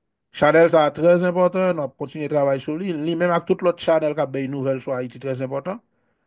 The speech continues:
paseke pouvwa oligak kòwonpi sa yo atravè atravè jent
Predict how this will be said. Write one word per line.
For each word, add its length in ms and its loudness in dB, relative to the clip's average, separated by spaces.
paseke 500 4
pouvwa 680 2
oligak 580 0
kòwonpi 520 -2
sa 160 -4
yo 200 -6
atravè 760 0
atravè 440 -4
jent 380 2